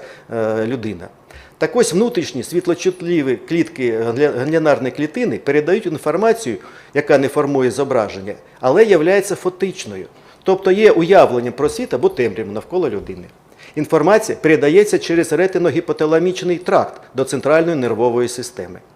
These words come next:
Оскільки внутрішні гангліонарні клітини прогресивно пошкоджуються при глаукомі, то фотична інформація для центральної нервової системи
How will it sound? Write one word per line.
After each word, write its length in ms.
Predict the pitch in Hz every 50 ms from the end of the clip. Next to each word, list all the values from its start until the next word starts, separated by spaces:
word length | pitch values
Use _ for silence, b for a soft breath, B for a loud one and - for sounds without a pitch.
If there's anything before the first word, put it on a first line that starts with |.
| B B B B B B
Оскільки 440 | 127 127 - - 170 156 - - 147
внутрішні 480 | 147 175 170 156 143 131 - - 113
гангліонарні 680 | 101 127 131 131 143 147 147 151 151 139 - - 123 -
клітини 500 | - 131 151 151 - 147 123 107 98 B B B B B B
прогресивно 600 | 147 139 127 147 170 165 - 185 170 127 123 117
пошкоджуються 640 | - 143 127 - - 233 269 240 135 131 117 - 123
при 160 | - - 143
глаукомі, 600 | 104 117 131 143 156 151 - 139 120 107 98 - - - b b b b b b b b
то 100 | - 139
фотична 460 | - 185 185 - 277 247 - 165 160
інформація 640 | 156 - - 147 139 135 127 117 107 - - 120 107
для 180 | 107 131 139
центральної 500 | 127 - 147 123 - 135 127 123 117 117
нервової 480 | 127 131 123 113 123 123 117 107 113 107
системи 520 | - 127 117 - - - 139 175 214 220